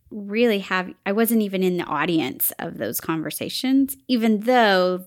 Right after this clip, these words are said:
school reform clearly indicates that something is going to change in the place where I work every day. I didn't, I wasn't, I didn't feel necessarily tied to those conversations in any way. Um, so why, why do you think that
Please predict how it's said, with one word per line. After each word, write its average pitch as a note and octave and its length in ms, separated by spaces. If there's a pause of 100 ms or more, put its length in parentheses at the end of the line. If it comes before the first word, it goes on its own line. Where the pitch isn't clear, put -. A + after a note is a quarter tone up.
school - 400
reform F#3+ 640 (140)
clearly C4+ 600
indicates E3 640
that - 200
something F#3 340
is F3 120
going F3 220
to D3+ 80
change E3 420 (400)
in G3 380
the F#3 80
place F3 340
where F#3 160
I E3+ 100
work E3 260
every A3+ 280
day. C#4+ 280 (440)
I G#3+ 140
didn't, A3+ 400 (160)
I G#3+ 60
wasn't, A#3 420
I A3 60
didn't C4 300
feel A#3 160
necessarily G3 760
tied F3+ 400
to F#3 260
those E3+ 320
conversations C4 1000
in C#4 120
any C#4+ 180
way. C#4+ 280 (440)
Um, F#3+ 320
so A#3 160
why, A#3 340
why B3 200
do E4+ 60
you F4+ 120
think C#4+ 220
that G3+ 180